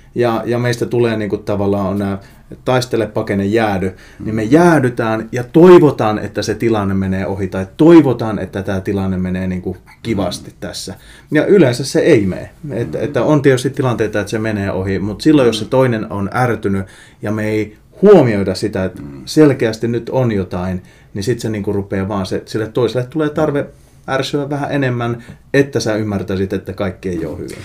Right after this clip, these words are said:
Speaker 2: No hei, tossa itse asiassa, mä otan kopin tosta,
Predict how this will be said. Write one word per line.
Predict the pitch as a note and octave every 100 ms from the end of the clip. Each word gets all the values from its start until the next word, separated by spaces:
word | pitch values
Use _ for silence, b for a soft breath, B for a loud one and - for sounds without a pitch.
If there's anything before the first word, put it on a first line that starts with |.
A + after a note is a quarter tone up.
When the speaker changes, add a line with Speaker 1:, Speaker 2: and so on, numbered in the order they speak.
| B B
Speaker 2:
No | F#2+ - A#2+
hei, | B2+
tossa | B2 E3 - G#2
itse | A#2 -
asiassa, | D#2+ D#2+ A2+
mä |
otan | C3+ G2+
kopin | A2+ G#2 E2+
tosta, | D#2+ - E2